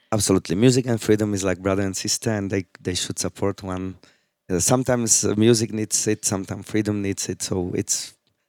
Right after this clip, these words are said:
I think it's, uh, it's great, and, and, and it's great tool because it's connected with emotions. And music is,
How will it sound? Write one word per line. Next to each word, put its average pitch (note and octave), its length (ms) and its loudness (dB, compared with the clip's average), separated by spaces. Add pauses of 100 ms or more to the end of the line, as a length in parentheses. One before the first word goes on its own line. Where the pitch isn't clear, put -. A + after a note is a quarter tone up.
(160)
I G#2 80 0
think G#2+ 240 -2
it's, G2+ 200 -4
uh, G2+ 180 0
it's F#2+ 180 -8
great, F#2 420 0
and, F#2+ 220 -4
and, F#2 200 -2
and G2+ 220 -6 (140)
it's G2+ 200 -4
great B2 300 4 (100)
tool D2+ 280 -4 (500)
because B2 240 6
it's - 220 4
connected C#3 440 4
with A#2+ 140 8
emotions. A#2+ 560 2
And G2 140 0
music B2 240 4
is, A#2 180 2